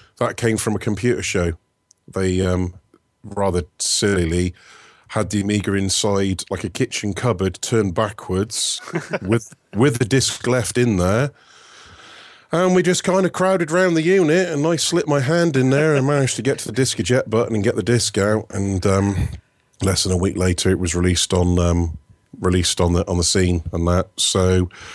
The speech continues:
you'd be surprised. There wasn't a huge amount of inside contacts for, for obvious reasons. A lot of the software companies weren't stupid. They would, you know, if they had a review copy, it wasn't quite the finished game, but there was enough of a finished game where a magazine could fairly review it.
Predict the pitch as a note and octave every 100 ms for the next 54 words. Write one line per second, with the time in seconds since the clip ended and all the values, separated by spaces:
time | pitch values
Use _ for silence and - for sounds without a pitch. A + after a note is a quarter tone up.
0 | - - - _ _ - C#3+ D3+ E3+ -
1 | D#3+ B2+ C#3 D#3 F3+ F3 D3 C3 - F3
2 | D#3 A#2+ G2 F#2+ F#2+ G2+ F2 - A#2+ G2+
3 | - G2 F#2+ G#2 F#2+ A2+ A2+ - - A2+
4 | - C3 B2+ G#2+ F#2 G2 G#2 G2+ G#2 G#2+
5 | - - - - - - A2 B2+ G#2+ -
6 | G#2+ G2+ F#2 G#2 - F#2+ F#2 F#2+ G2 F#2
7 | - - G#2+ G#2 G#2 G2 A2+ G#2 G#2 G2+
8 | - _ - A2 F#2 G2 G2+ - A#2 -
9 | A#2+ A2+ G#2+ G#2 A2 A#2+ - G#2+ A#2 A#2+
10 | C#3+ D#3 - - D#3 B2 G#2+ A2 G2 -
11 | G2+ F#2+ G2 F#2 G2+ F#2+ F2 G#2+ A#2+ G#2
12 | G2+ - G2+ F#2+ - G2+ F#2+ F#2+ F#2 F#2
13 | E2+ - - - - F#2+ G2+ F#2+ F#2 G2
14 | F#2+ F#2 - F#2+ - - G#2 F#2+ F#2 F#2
15 | E2+ G2+ F#2+ E2+ E2+ F#2 -